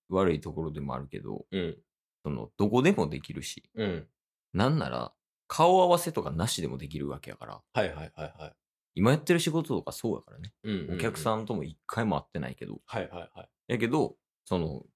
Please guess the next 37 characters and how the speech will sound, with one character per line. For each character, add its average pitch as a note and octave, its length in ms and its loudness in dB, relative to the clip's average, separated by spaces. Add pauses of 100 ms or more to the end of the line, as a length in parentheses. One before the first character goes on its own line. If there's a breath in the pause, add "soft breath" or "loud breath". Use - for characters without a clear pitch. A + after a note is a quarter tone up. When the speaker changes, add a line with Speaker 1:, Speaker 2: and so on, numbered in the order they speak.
Speaker 1:
急 G#2 300 2
に F#2+ 200 8
呼 F#2 80 8
ば F#2 120 6
れ D2 120 0
て、 - 200 -6 (140)
Speaker 2:
う A2+ 100 -4
ん。 F2 200 -4 (100)
Speaker 1:
お E2 60 -8
客 E2 200 0
さ F2 120 -4
ん E2+ 80 -4
と D#2+ 100 -2
話 E2 360 -4
す - 80 -20
み F2 120 -2
た D#2 80 -2
い B1 80 -6
な - 80 -14
と - 100 -20
か、 B1 160 -12 (800)
あ E2+ 140 2
る E2 140 -4
け D#2+ 120 -4
ど、 B1+ 220 -8
全 A#2+ 240 4
然 B2 320 2
知 - 160 -6
ら F#2 80 2
ん D#2+ 100 -4
か - 100 -12
ら - 120 -16
ね。 B2 100 -14 (140)
Speaker 2:
な F2+ 160 -4
る D#2 60 -10
ほ D#2 100 -14
ど。 D2+ 100 -18